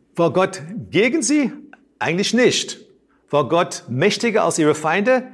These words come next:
Ja, schon. Aber in ihrem Fall haben sie erstens einen Gedanke gehabt oder einige Gedanken gehabt, die zu einem Verhalten geführt haben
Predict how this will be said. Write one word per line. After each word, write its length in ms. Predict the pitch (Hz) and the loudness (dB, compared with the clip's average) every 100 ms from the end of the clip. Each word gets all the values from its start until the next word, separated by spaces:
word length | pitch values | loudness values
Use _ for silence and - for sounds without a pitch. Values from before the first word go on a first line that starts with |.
| - - | -14 -4
Ja, 200 | 185 214 | 0 0
schon. 400 | - 247 139 110 - - _ _ _ _ _ _ _ _ - | 4 4 4 -2 -16 -20 _ _ _ _ _ _ _ _ -2
Aber 260 | 160 165 | 0 2
in 140 | 175 185 | 0 2
ihrem 320 | 247 311 381 | 2 2 0
Fall 600 | - 254 151 151 185 202 - | 0 2 2 2 0 -2 -6
haben 260 | 175 220 | -2 0
sie 220 | 180 175 - | 0 -2 0
erstens 680 | 254 269 - 180 180 - - - | 2 2 0 -2 -2 -6 -10 -10
einen 360 | - 175 165 147 | -2 0 0 0
Gedanke 520 | 165 113 214 262 240 | -2 0 0 2 2
gehabt 340 | 190 143 120 147 | 0 0 -2 0
oder 280 | 139 - | 0 0
einige 380 | 214 233 220 190 | 0 2 2 2
Gedanken 600 | 127 123 - 262 226 214 | 0 -2 0 -2 0 0
gehabt, 540 | 170 165 135 175 - - _ - - | 0 -2 0 -2 -4 -18 _ -12 -4
die 100 | 165 | -2
zu 160 | - 196 | 0 -2
einem 340 | 190 156 147 | 0 -2 -2
Verhalten 640 | - 143 147 208 262 208 | -2 -2 0 0 2 0
geführt 460 | 156 - 185 214 175 | 0 0 0 0 0
haben 400 | 143 147 156 | 0 0 -2